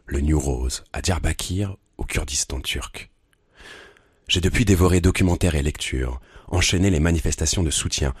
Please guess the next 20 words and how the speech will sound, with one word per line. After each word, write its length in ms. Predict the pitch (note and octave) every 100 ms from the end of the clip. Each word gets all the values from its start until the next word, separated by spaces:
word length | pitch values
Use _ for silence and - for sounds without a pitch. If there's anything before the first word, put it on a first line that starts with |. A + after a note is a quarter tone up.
| -
lu 240 | - D#2+ -
chaque 340 | - - A2 G2+
article 400 | - - - D2+
du 80 |
contrat 320 | D2 E2 - D2+
social 400 | - D#2+ G2 G2
du 140 | C#2+
Rojava 480 | C2+ D#2 C#2+ C2 B1 - - - -
et 220 | E2 - _ _
relevé 420 | - E2 D#2 F2
ses 220 | - C2
échos 180 | C#2 -
troublants 400 | - E2 E2 F2
avec 340 | C#2+ B1+ -
l'écosocialisme. 920 | C#2+ C#2+ E2+ - C#2+ B1 B1+ - C#2 A#1+ _ _ _ _ _ _
Bref, 440 | - C2 - - - _ _ _ _ -
je 80 |
suis 80 | -
tombé 260 | - D2 C2
dedans. 300 | C2 B1